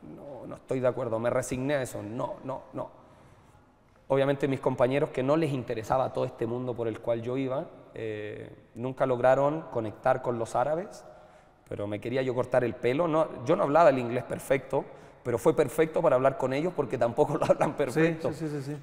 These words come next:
Speaker 1: Me quería cortar el pelo, en vez de decirle al traductor o decirle a mi compañero latino,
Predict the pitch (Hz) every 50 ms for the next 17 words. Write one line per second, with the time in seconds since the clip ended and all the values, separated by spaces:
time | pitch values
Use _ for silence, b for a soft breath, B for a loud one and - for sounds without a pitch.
0 | - - 120 120 117 131 139 151 156 147 - 156 151 151 143 143 - 185 180 165
1 | 175 175 - - - 117 117 117 147 160 143 135 156 151 151 151 139 127 - 135
2 | 127 120 120 110 - - - 147 147 139 127 117 120 113 110 - 135 135 131 131
3 | 123 127 113 117 113 - - 117 113 120 127 127 127 127 123 120 120 117 117 113
4 | 113 117 113 110 110 110 107 113 110 110 110 113 117 117 120 123 151 165 175 190
5 | 220